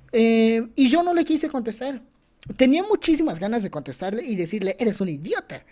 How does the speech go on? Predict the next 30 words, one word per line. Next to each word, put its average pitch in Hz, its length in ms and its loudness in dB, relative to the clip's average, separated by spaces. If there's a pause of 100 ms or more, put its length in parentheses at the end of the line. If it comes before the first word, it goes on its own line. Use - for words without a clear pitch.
(580)
No 311 180 -4
sabes 208 300 0
de 302 100 -2
esto, 196 240 -2
por 190 140 0
favor, 302 400 0
no, 294 420 0
no 277 220 4
desinformes 254 680 2
a 185 60 -2
la 170 100 -2
gente", 285 240 -2
porque 240 260 4
la 311 120 4
cosa 415 240 0
está 226 340 -4 (380)
en 220 200 4
que 240 300 -2
no 262 300 4
solo 359 260 2
lo 302 140 4
dicen, 196 500 0
sino 208 320 0
que 214 100 0
lo 214 120 0
dicen 285 460 -2 (120)
compartiéndolo 247 840 -2
con 202 160 -4
la 170 80 -4
gente 262 440 -4